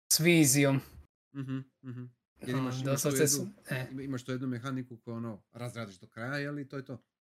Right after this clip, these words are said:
Speaker 1: Da.
Speaker 2: I pretpostavljam
Speaker 1: I
Speaker 2: da,
Speaker 1: ono
Speaker 2: pretpostavljam da ne traje osamnaest sati.
Speaker 1: Pa nije, reka, prvi prolaz mi je bio oko devet, onda sam
Speaker 2: E.
Speaker 1: se vratio još počistit mapu i onda je to bilo,
Speaker 2: Da.
Speaker 1: mislim, oko jedanaest, dvanaest sati.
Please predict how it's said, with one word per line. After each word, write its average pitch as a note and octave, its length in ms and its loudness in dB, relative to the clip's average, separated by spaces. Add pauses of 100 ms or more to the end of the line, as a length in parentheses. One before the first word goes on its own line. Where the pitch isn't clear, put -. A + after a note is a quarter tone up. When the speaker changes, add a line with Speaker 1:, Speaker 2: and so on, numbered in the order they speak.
Speaker 1:
Da. C3+ 280 0 (760)
Speaker 2:
I B2+ 120 -12
pretpostavljam C3+ 460 -2
Speaker 1:
I C#3 120 4
Speaker 2:
da, C#3+ 60 4
Speaker 1:
ono C3 140 -2
Speaker 2:
pretpostavljam C#3+ 540 -6
da C#3+ 60 -2
ne D3+ 120 -4
traje F#3 180 -2
osamnaest D#3+ 420 -6
sati. - 280 -10 (1120)
Speaker 1:
Pa D3+ 180 -6
nije, D#3 560 2 (200)
reka, D3+ 340 2
prvi F3 320 8
prolaz F3 320 12
mi D#3+ 60 6
je D3+ 60 8
bio D#3 240 10
oko C#3 240 0
devet, E3+ 580 6
onda D3 200 2
sam D3 120 -4
Speaker 2:
E. D#3 40 -4
Speaker 1:
se D3+ 80 -4
vratio D3+ 400 6
još - 180 0
počistit - 460 0
mapu D#3+ 440 4
i D#3 40 4
onda D3 160 2
je C#3+ 80 0
to D3 100 0
bilo, D3 160 4
Speaker 2:
Da. C#3+ 60 2
Speaker 1:
mislim, D3 220 0
oko - 100 -4
jedanaest, C#3+ 400 2
dvanaest C#3 400 2
sati. C#3 500 0